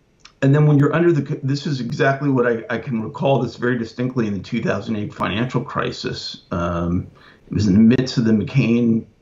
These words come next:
uh, campaign. They suspended his campaign, came back to Washington, supported it. In the eyes of many of us, that was a defining moment negatively for his campaign.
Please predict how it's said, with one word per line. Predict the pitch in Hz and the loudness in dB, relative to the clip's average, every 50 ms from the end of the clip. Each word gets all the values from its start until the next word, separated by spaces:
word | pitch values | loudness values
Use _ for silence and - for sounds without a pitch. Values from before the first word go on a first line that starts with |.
| _ - 95 | _ -10 -6
uh, | 95 92 98 95 90 | -4 -4 -4 -4 -6
campaign. | - - - 92 92 95 - 135 120 117 117 117 120 113 107 | -2 -2 -2 -2 -2 0 2 2 4 4 4 4 2 0 0
They | 101 95 | -2 -4
suspended | - - - - - - - 110 113 117 120 101 | -8 -10 -12 -14 -12 -4 0 2 4 4 2 2
his | 110 113 | 0 -4
campaign, | - - 139 120 104 - 139 131 113 113 113 101 | -2 -2 -2 0 0 0 0 0 2 0 -2 -2
came | - - 82 82 | -4 -6 -6 -2
back | 95 101 110 - - | -2 -2 -2 -2 -4
to | - 95 | -6 -2
Washington, | 98 190 190 143 - - - 110 101 104 104 95 | 0 2 2 2 0 -2 -4 -6 -6 -6 -6 -8
supported | - - 113 - - 117 110 107 107 113 113 113 | -10 -12 -14 -12 -8 -6 -4 0 2 2 2 2
it. | 113 107 104 - - - _ - _ _ _ - | 0 -2 -6 -8 -10 -16 _ -20 _ _ _ -8
In | 110 | -6
the | 110 110 | -4 0
eyes | 113 113 107 107 104 | 2 2 2 0 0
of | 107 104 | -2 -2
many | 104 104 110 113 110 110 | -2 0 0 0 2 2
of | 117 113 | 2 2
us, | 113 - 101 - - | 2 0 0 -4 -4
that | - 95 95 101 | -4 -4 -2 -2
was | 98 92 | -4 -6
a | 90 | -6
defining | 85 - 139 - - - 101 104 104 113 104 95 98 95 95 | -6 -6 -8 -6 -2 -2 0 0 0 0 -2 -2 -2 0 0
moment | 101 110 113 110 113 110 107 - - 101 98 - - | 0 2 4 4 4 4 2 0 -2 -2 -2 -2 0
negatively | 117 190 214 190 - - - 117 110 117 120 | 2 4 4 4 4 2 2 0 0 0 0
for | - - 98 98 | 0 -2 -2 -2
his | 95 87 - | -2 -4 -6
campaign. | - - - 98 92 85 80 - - 92 104 107 113 127 135 135 - | -6 -8 -6 -6 -4 -6 -2 -2 -2 0 0 0 2 2 2 2 0